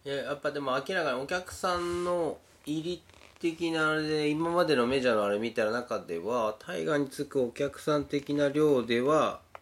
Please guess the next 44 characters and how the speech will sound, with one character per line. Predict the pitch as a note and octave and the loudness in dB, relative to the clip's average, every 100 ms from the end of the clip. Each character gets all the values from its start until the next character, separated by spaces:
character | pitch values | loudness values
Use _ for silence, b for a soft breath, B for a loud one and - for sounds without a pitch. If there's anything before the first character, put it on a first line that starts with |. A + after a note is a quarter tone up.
| - B B B B B - | -18 B B B B B -2
ま | D#3 G#2+ - | 0 0 -4
あ、 | - _ _ - - G#2 A2 - - | -14 _ _ -20 -20 -20 -20 -20 -6
凡 | G#2+ D3+ A3+ | 2 4 6
庸 | B3 A3+ | 4 2
っ | |
て | G3 | 2
言 | G3+ | -2
い | |
方 | F#3 E3+ | 0 0
お | C3+ | -2
か | B2+ | -4
し | C3 | -6
い | |
ん | G2+ | -8
で | |
す | - | -10
よ。 | D2+ - | -10 -12
そ | - D3 - A2+ | -6 -4 -4 -10
う、 | G#2+ - | -14 -8
く | - | -6
そ、 | - - B2+ C3+ D3+ - | -4 -4 -2 0 0 0
め | D3+ E3 | 2 4
ち | E3 - | 4 2
ゃ | D#3+ | 0
く | - | -4
ち | - - | 0 4
ゃ | F#3+ | 6
多 | F#3+ G3+ | 8 8
い | G#3 | 8
な | G3+ G3+ | 8 8
っ | G#3 | 4
て | - - | 0 4
い | D3+ | 6
う | D3+ | 8
い | D#3+ | 6
つ | D#3 | 4
も | B2+ | 2
の | G#2+ | 2
感 | A#2 A#2+ | 2 0
想 | A#2 B2 A#2+ | -2 -4 -2
が | B2 C#3+ | 0 0
な | G#2+ A2+ | 0 0
か | |
っ | F#2 | -4